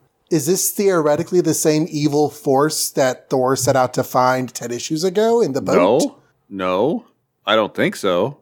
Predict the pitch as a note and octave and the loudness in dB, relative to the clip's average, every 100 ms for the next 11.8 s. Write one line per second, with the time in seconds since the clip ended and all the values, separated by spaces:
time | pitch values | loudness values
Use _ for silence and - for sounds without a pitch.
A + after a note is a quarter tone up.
0 | _ _ _ - - F3 F3+ A2 G#2+ G#2+ | _ _ _ -8 -2 0 0 0 -4 -4
1 | G#2+ G#2 A2+ C3+ B2+ A#2 A#2 B2 A#2+ C3 | -2 0 0 2 0 0 -4 -6 -4 -2
2 | A2+ D#3+ C#3+ - _ _ - A2+ D#3 E2 | 0 0 -2 -4 _ _ -6 -4 -4 -6
3 | G#2+ A#2+ _ _ _ E3 F3+ G#2 F#2 F2 | -8 -12 _ _ _ -4 -2 -2 -4 -6
4 | F2+ - D#2+ F2+ E2 D#2+ E2 - G2 - | -6 -2 0 2 0 -4 -8 -6 -8 -10
5 | - - F2 - D#3 C3+ A#2+ G#2 G#2+ G2+ | -12 -4 -2 0 0 0 0 0 0 0
6 | G2 F#2 F2+ F#2+ F2+ F2+ F2+ F#2 F#2 E2 | 0 0 -2 -4 -6 -2 -2 -2 -4 -10
7 | C#2+ _ _ _ - E2 E2+ C#2+ F#2 - | -14 _ _ _ -10 -6 -2 -2 -4 -10
8 | _ _ - C#3+ F#3+ - - D3+ F3 A3+ | _ _ -10 -2 -2 -4 -8 -2 2 2
9 | A#3 G#3 F#3+ E3 E3+ - - D3+ C#3 C3 | 0 0 0 -2 -4 -6 0 2 2 0
10 | - D3+ D#3+ - C#3 C3+ C3+ C3 C3 _ | -2 -2 -2 0 0 2 0 -2 -6 _
11 | _ _ - A2+ B2+ B2+ - | _ _ -8 0 2 2 -4